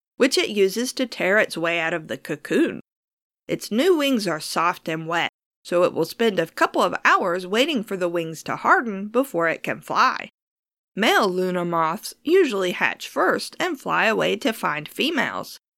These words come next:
When a female Luna moth hatches,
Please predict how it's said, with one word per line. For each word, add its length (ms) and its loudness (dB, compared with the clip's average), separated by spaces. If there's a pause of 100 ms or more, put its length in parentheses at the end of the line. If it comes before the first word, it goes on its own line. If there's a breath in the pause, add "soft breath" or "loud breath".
(380)
When 180 0
a 80 2
female 520 4
Luna 300 -4
moth 360 -2
hatches, 640 -4